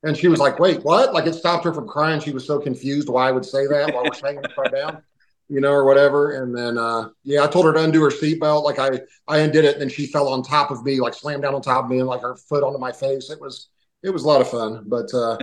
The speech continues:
yeah, no, I don't know. I didn't have any, uh, I, I got out. I was completely fine. I mean, my back hurts all the time, but I don't know if that made it any worse. So, yeah, it was weird that you'd get something that bad and not really,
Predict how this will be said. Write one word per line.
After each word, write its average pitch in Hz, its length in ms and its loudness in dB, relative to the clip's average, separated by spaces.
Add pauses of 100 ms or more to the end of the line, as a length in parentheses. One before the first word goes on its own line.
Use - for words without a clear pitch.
(380)
yeah, 185 160 6
no, 185 160 6
I 208 40 4
don't 202 120 2
know. 185 80 2
I 165 100 2
didn't 170 160 0
have 160 220 0
any, 151 240 0
uh, 123 260 0 (300)
I, 165 240 2
I 208 40 4
got 208 140 2
out. 147 140 2
I 170 40 4
was 190 140 0
completely 135 360 -4
fine. 160 260 0
I 139 40 -2
mean, 127 120 0
my 123 80 -2
back 151 260 0
hurts 143 260 -6
all 127 140 -4
the 127 100 -10
time, 120 200 -8
but 120 180 -4 (360)
I 123 60 -4
don't 139 120 2
know 143 80 2
if 135 80 4
that 139 100 2
made 139 140 2
it 123 80 -2
any 123 140 -2
worse. 143 340 2
So, 127 80 -6
yeah, 135 140 0
it 135 60 -6
was 123 120 -10
weird 156 240 0
that 135 80 -8
you'd 135 160 -10
get 143 160 -2
something 143 240 -4
that 143 200 -6
bad 143 280 0
and 123 80 -2
not 131 240 -2
really, 135 400 -4